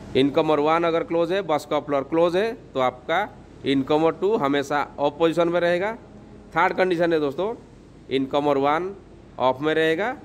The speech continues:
लेकिन बाकी दो को आप क्लोज कर सकते हैं, यानी तीनों ब्रेकर कभी भी एक साथ ऑन नहीं होंगे दोस्तों, एक हमेशा ट्रिप हो जाएगा। तीनों ब्रेकर कभी भी एक साथ close नहीं हो सकते।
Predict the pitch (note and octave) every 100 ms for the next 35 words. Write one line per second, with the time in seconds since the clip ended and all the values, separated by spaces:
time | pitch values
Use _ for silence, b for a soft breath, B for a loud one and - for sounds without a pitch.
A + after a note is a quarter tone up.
0 | - A#2+ C3 D#3 D3 C#3 G3+ F#3+ E3 C#3+
1 | D#3 F#3 - - - - - - - -
2 | - F3 G#3 G#3+ D3 A2+ G#2 - E2+ D#2+
3 | - D3+ F3+ - - - E3+ E3+ G#3+ G3+
4 | D#3+ D3+ F#3 G3+ F3 D3 G3 F#3 G3+ D#3+
5 | C3 D#3+ A3 - - - - - C3+ C#3+
6 | G#3+ F#3+ F3 F3 C3 G#2+ F#2+ F2 E2 -
7 | - - - - - C3 F#3 E3 C3+ C3
8 | B2+ F3+ B3 - - F3+ C3+ A#2+ F2+ D#2+
9 | - - - - - - - - - -
10 | - - - - - - D3+ F3+ G#3 F3
11 | D#3+ F#3+ F#3 D#3 D3+ D#3+ G3 G#3+ D#3 -
12 | F3 B3 - - D3+ E3+ F3+ E3+ E3 F3+
13 | C#3 A#2 F#2 D#2+